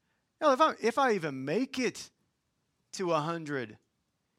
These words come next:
it would feel more of a curse.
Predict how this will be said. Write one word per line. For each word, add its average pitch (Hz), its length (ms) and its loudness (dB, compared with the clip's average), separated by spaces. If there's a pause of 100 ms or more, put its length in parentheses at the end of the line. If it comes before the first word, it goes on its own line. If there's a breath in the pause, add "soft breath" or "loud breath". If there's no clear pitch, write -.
(640)
it 170 100 -2
would 151 140 -6
feel 139 220 -8
more 151 200 -4
of 190 100 -2
a 269 80 2
curse. - 760 0